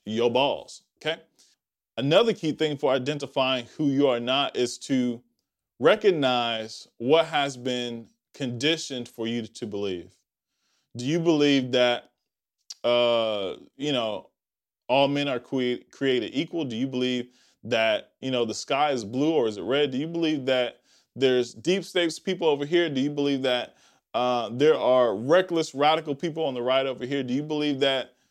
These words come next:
everybody cheats? And if you don't win, it's because somebody cheated. Do you believe that,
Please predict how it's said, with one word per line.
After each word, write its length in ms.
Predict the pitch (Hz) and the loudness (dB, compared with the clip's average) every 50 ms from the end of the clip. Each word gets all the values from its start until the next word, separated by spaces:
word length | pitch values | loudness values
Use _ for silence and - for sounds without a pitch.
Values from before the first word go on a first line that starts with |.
| _ _ _ _ _ _ _ _ - | _ _ _ _ _ _ _ _ 2
everybody 580 | 135 156 180 202 185 165 185 180 185 185 175 165 | 4 4 4 4 4 4 4 6 6 4 4 2
cheats? 300 | - 226 220 202 - 139 | -2 -4 -4 -4 -4 -4
And 100 | 131 131 | -4 -4
if 180 | 123 123 - | -4 -4 -2
you 120 | 143 165 185 | 0 2 2
don't 260 | 208 208 196 165 156 | 4 4 2 2 0
win, 240 | 180 208 208 185 143 | 0 0 0 -2 -4
it's 80 | 127 | -4
because 300 | 123 131 117 135 131 127 | -6 -6 -4 -4 -4 -4
somebody 320 | - 156 151 151 151 151 151 | -4 -6 -4 -4 -4 -4 -6
cheated. 420 | - - 247 226 160 104 78 - _ _ _ _ _ _ _ _ _ _ _ _ _ _ _ _ _ _ _ _ _ _ _ _ _ _ _ _ _ _ _ _ _ _ _ _ _ _ _ _ - | -8 -8 -8 -8 -8 -8 -10 -12 _ _ _ _ _ _ _ _ _ _ _ _ _ _ _ _ _ _ _ _ _ _ _ _ _ _ _ _ _ _ _ _ _ _ _ _ _ _ _ _ -6
Do 100 | 123 143 | -4 -2
you 160 | 156 165 180 | 0 0 0
believe 420 | 165 170 165 170 165 170 160 139 131 | 2 2 4 4 4 4 4 2 4
that, 420 | 143 139 139 139 156 - - _ | 4 4 4 4 2 0 -4 _